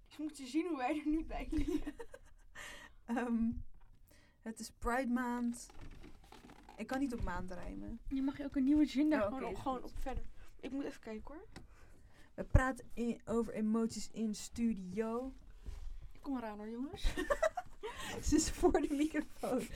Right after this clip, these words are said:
Speaker 2: gaan zitten, niet erachter, dat je erin praat, maar aan de verkeerde kant. Ik weet niet hoe, maar
Speaker 1: Ja, oké. Wacht, wat
Speaker 2: Oké.
Speaker 1: zei je?
Speaker 2: Ja, dat weet ik niet meer. Ik ga wel opnieuw.
Speaker 1: Ieder in de studio. Oh, we nemen een podcast in de studio.
Speaker 2: Tranen vang ik op in een fles.
Speaker 1: Want ik ervaar zo fucking veel stress.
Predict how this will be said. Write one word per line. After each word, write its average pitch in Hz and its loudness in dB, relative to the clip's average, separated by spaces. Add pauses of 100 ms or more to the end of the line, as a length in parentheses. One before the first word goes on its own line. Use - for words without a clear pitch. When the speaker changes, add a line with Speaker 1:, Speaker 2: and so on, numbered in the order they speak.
(300)
Speaker 2:
gaan 247 2
zitten, 220 4
niet 277 8
erachter, 240 0
dat 269 -2
je 233 -2
erin 254 2
praat, 240 4
maar 208 -2 (180)
aan 190 -4
de 202 -4
verkeerde 202 -4
kant. 180 -2
Ik - -10
weet 202 -4
niet 226 -2
hoe, 220 -2 (100)
maar 254 -2
Speaker 1:
Ja, 240 -8
oké. - -8 (100)
Wacht, 220 -4
wat 262 -2
Speaker 2:
Oké. - -10
Speaker 1:
zei 285 -6
je? 381 -10
Speaker 2:
Ja, 233 0
dat 240 2
weet 208 4
ik 170 -2
niet 170 -8
meer. 165 -8
Ik 190 -8
ga - -2
wel 233 0
opnieuw. 185 -6
Speaker 1:
Ieder 254 -4
in 269 0
de 254 -2
studio. 208 -10 (440)
Oh, 254 -8
we 226 -4
nemen 240 -4
een 233 -10
podcast - -14
in 240 -10
de 220 -6
studio. 311 0
Speaker 2:
Tranen 269 4
vang 262 -2
ik 233 -2
op 233 0
in 226 2
een 202 0
fles. 269 -4 (920)
Speaker 1:
Want 240 0
ik - -6
ervaar 240 0
zo 240 -2
fucking 254 -2
veel 240 -6
stress. - -8